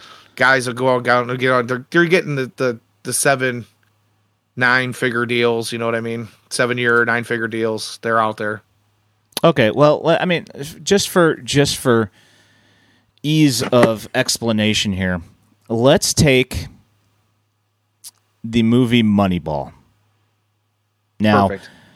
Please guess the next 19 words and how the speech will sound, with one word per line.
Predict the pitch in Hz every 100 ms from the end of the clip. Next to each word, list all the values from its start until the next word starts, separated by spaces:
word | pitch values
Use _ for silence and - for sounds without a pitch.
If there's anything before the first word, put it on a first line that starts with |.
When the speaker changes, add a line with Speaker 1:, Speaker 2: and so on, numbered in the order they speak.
| _ _ _ _ _ _ -
Speaker 2:
you | 107 107 110 101 -
can | 107
say | 107 147 139
it's | 135
hyperbole. | - 131 - 214 202 196 190
You | 180 170 143 127
can | - 127 120 117 113
say | - 127 120
that | 113 110 104
it's, | 101 -
you | 110
know, | 104 95 85 - - _ _ -
uh, | 95 90 85 73 - _ _ _ _ _ _ _ _ 107
taking | 143 127 117
a, | 107 95
a | 92
very, | 95 95 107 107 107 95 -
uh, | 87 82
vast, | 76 87 98 110 110 110 - -